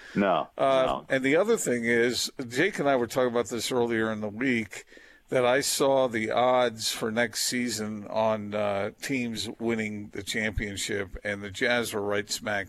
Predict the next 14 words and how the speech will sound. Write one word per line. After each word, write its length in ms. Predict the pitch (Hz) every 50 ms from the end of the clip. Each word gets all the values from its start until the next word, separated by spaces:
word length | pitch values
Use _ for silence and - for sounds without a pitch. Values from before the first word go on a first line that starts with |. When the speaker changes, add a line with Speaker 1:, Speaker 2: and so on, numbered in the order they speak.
| - -
Speaker 2:
dab 300 | - 104 101 98 98 95
in 80 | 98 95
the 60 | 98
middle 420 | 98 95 98 101 95 92 95 92 92
of 160 | 90 90 92
the 80 | 98 87
league, 600 | 90 90 92 92 87 90 87 90 - - - _ _ _ _ _ _ _ _ _ _ _ _ _ _ _ _ _ _ -
behind 640 | - 107 104 95 113 117 113 113 113 107 101 92
teams 440 | - - 120 104 101 98 92 95 -
like 300 | 110 101 98 95 92 -
Dallas 580 | - 107 98 98 95 98 101 98 95 - - -
and 200 | 107 98 95 98
New 80 | 98
Orleans 800 | 101 101 95 95 98 98 98 98 95 95 95 92 92 - - -